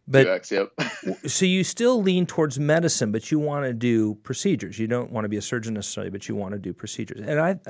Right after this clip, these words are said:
Speaker 1: that immediately came to mind. You wanna be an intensivist is what you wanna be.
Speaker 2: I think so. And I like all of the diagnostics in the I C U. I always felt like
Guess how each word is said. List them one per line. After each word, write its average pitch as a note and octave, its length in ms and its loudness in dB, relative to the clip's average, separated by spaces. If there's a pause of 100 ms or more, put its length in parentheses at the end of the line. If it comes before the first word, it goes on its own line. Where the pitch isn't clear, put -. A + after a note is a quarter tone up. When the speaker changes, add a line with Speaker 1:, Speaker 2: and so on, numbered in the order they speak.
Speaker 1:
that D3 240 2
immediately D#3+ 280 -2
came G#2+ 180 -6
to G2 60 -8
mind. - 240 -14
You C3 120 -4
wanna D#3+ 180 0
be C3 140 0
an A2 100 0
intensivist G#2 500 -10
is - 140 -14
what - 160 -16
you - 60 -14
wanna - 140 -18
be. - 220 -20 (1080)
Speaker 2:
I G#2+ 60 -8
think A#2 180 -8
so. G2+ 240 -2
And A#2+ 100 2
I C#3 40 4
like F#3 360 0
all B2 240 2
of A2 160 -4
the G2 560 0
diagnostics G2 920 -4
in F#2+ 180 -12
the F#2+ 140 -6
I F2+ 80 -4
C - 200 -12
U. E2+ 80 -4
I G2 60 2
always C3 240 2
felt G#2+ 300 -2
like F#2 300 -2